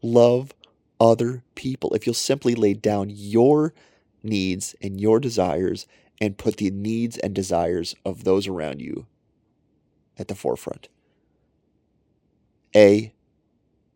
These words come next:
you'll act like Christ. B,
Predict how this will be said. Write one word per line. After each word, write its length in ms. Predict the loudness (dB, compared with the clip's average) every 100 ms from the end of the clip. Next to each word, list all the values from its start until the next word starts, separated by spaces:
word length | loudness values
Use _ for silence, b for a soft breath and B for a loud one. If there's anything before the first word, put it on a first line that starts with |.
| _ _ _ _ _ _ -4
you'll 180 | -2 4
act 220 | 2 2
like 160 | -4 -4
Christ. 480 | -10 -10 -12 -18 _ _ _ _ _ _ _ _ _ _ _ _ -14 0
B, 440 | 2 2 -2 -6